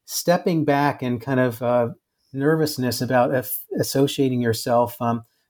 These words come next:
with the working class and using terms like the working class. So we start to see, you know, over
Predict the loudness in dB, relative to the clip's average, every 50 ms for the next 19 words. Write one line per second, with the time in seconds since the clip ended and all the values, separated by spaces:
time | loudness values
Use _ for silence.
0 | _ 2 4 4 4 4 2 -4 -4 -2 0 0 -2 -2 -4 -8 -6 -4 -2 0
1 | 0 0 0 0 -2 -2 0 0 0 0 0 0 -2 -2 -4 -4 -2 -2 -2 -2
2 | 0 2 2 2 2 2 0 -4 -4 -2 0 0 0 0 0 -2 -4 -4 -2 -2
3 | -2 0 0 0 0 -2 -4 -8 -14 -18 -18 _ _ _ _ _ _ _ 0 0
4 | 2 2 0 0 0 0 0 0 -2 -4 -2 -2 0 0 0 2 0 0 0 2
5 | 2 0 0 0 0 0 0 0 0 0 0 -2 -4